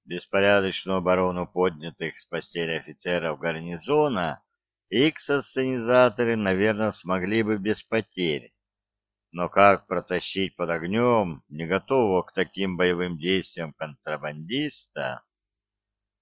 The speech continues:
В старшине вдруг стало жалко и толпотоидов, которые непременно бросятся за спецназовцами и попадут под перекрестный огонь.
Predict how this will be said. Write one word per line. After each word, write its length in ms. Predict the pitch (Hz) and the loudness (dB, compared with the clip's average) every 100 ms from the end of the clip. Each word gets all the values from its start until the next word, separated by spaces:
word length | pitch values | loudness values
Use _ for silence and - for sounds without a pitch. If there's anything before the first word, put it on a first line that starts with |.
| _ | _
В 60 | - | -8
старшине 580 | - 107 - 160 175 170 | 0 0 2 -2 0 0
вдруг 260 | 151 151 | -2 -4
стало 400 | - 151 147 139 | 0 4 6 6
жалко 600 | 98 90 131 127 113 113 | 2 2 6 6 6 2
и 40 | 107 | 2
толпотоидов, 1120 | 123 127 135 131 - 98 101 95 92 92 87 - - | 2 2 2 0 2 4 4 4 2 2 0 -6 -6
которые 520 | 92 - 113 113 104 | -4 2 4 4 4
непременно 840 | 98 95 90 85 87 135 151 143 135 | 0 -4 -4 -2 0 0 -2 -4 0
бросятся 840 | 131 135 120 - 92 _ 85 78 _ _ _ _ | 2 2 2 0 -10 _ -6 -6 _ _ _ _
за 240 | 65 90 92 | -4 0 0
спецназовцами 1300 | - 87 - - 90 110 104 87 - - 80 78 78 | -2 -12 -10 -6 2 4 4 0 -8 -8 -8 -6 -8
и 40 | |
попадут 640 | 78 82 80 78 92 98 | -8 -6 -4 -2 -4 -2
под 200 | - 92 | -4 -4
перекрестный 840 | - 92 87 - 92 92 - 90 98 | 0 0 0 0 -2 -2 -4 -4 -2
огонь. 480 | 110 139 147 110 | -2 0 -2 -2